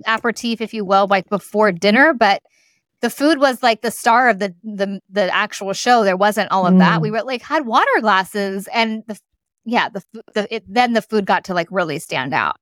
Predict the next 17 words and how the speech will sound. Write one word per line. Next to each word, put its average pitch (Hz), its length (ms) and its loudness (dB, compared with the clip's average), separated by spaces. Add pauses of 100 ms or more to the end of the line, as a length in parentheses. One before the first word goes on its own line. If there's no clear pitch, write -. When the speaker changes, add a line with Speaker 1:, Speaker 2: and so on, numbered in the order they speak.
Speaker 1:
So 180 400 0 (520)
that 277 140 2
was 285 140 0
special. 233 320 0
If 233 120 -4
you're 240 120 -6
in 254 220 2
the 262 180 4
U 214 240 -2
K 202 560 0
and 208 220 2
you 202 100 2
want 180 260 2
the 190 100 4
name 180 160 0
of 170 120 -2
a 170 80 0